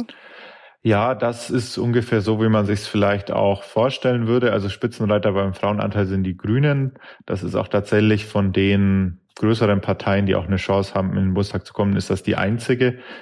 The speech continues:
die mehr als die Hälfte an, äh, Frauen hat, mit so zweiundfünfzig Prozent,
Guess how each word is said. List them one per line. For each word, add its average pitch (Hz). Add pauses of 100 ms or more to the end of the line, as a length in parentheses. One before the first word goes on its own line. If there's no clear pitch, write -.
(100)
die 104
mehr 104
als 139
die 123
Hälfte 123
an, 120
äh, 110
Frauen 117
hat, 127
mit 104
so 104
zweiundfünfzig 107
Prozent, 110